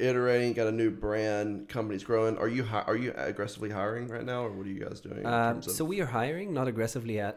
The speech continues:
Speaker 2: as aggressively as we did a couple of months ago.
Speaker 1: What roles
Speaker 2: Uh,
Speaker 1: are mainly open? Are you guys look to
Speaker 2: so
Speaker 1: fill?
Speaker 2: we're
Speaker 1: Oh.
Speaker 2: still looking for graphic designers, uh, U X, U I. We're
Speaker 1: What's the
Speaker 2: looking
Speaker 1: hardest role for you guys to fill?
Speaker 2: The hardest role, I think the hardest role for me to,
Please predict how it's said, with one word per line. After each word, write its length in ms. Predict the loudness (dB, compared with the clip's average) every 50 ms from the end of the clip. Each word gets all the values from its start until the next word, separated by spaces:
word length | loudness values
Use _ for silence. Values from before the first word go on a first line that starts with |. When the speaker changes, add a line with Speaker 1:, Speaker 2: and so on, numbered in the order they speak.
| -4 0
Speaker 2:
as 180 | 2 2 2
aggressively 400 | 2 0 -2 -2 -2 -2 -2 0
as 140 | -2 -2 -2
we 80 | -4 -4
did 340 | -4 -2 -2 -4 -4 -6 -8 -10 -14 -18
a 40 | -12
couple 220 | -8 -6 -6 -6
of 60 | -4 -4
months 200 | -4 -6 -6 -6
ago. 300 | -8 -8 -8 -8 -10 -12 -10 -4
Speaker 1:
What 200 | 0 0 2 2
roles 300 | 2 2 2 2 2 0
Speaker 2:
Uh, 20 | 0
Speaker 1:
are 60 | -2
mainly 320 | -2 -4 -4 -4 -4 -4
open? 340 | -4 -4 -6 -6 -6 -8 -8
Are 160 | -8 -10 -10 -10
you 200 | -10 -10 -10 -10 -10 -10
guys 240 | -10 -10 -10 -10 -12
look 140 | -14 -14
to 60 | -14 -8
Speaker 2:
so 100 | -4 -2
Speaker 1:
fill? 80 | 0 0
Speaker 2:
we're 60 | 0
Speaker 1:
Oh. 100 | 0 0
Speaker 2:
still 140 | 2 2 2
looking 300 | 2 2 2 0 -2 -2
for 600 | -2 -4 -4 0 2 4 4 4 4 2 0 -2 -2
graphic 340 | -2 -2 -2 -2 -4 -8 -12
designers, 1000 | -12 -10 -8 -6 -6 -4 -4 -6 -6 -6 -6 -6 -6 -8 -8 -10 -10 -12 -12 -12 -12 -8
uh, 500 | -8 -6 -6 -6 -6 -6 -6 -6 -6 -6
U 180 | -6 -4 -4 -4
X, 220 | -4 -6 -8 -10 -8
U 120 | -6 -4
I. 560 | -4 -4 -4 -4 -6 -6 -6 -8 -8 -10 -10 -12 -12
We're 120 | -8 -4
Speaker 1:
What's 160 | -4 -4 -2 -2
the 40 |
Speaker 2:
looking 120 | -4 -2 0
Speaker 1:
hardest 340 | 0 0 0 -2 -6 -6 -6
role 160 | -6 -6 -6
for 140 | -6 -10 -14
you 120 | -14 -12
guys 220 | -12 -14 -14 -14 -16
to 100 | -16 -16
fill? 280 | -14 -12 -12 -10 -10 -12 -16 _ _ _ _ _ _ _ _ _ _ _ _ -8
Speaker 2:
The 140 | -6 -4 0
hardest 440 | 4 4 4 4 4 2 -2 -2
role, 360 | 0 0 2 2 0 -2 -4 -4 -6 -4 -4
I 60 | -2
think 160 | -2 -2 0 0
the 80 | 2
hardest 280 | 2 2 2 0 0 0
role 140 | 0 0 0
for 300 | -2 -6 -6 -4 -2 -2
me 440 | 0 0 -2 0 0 0 -2 -2 -4
to, 220 | -4 -6 -6 -6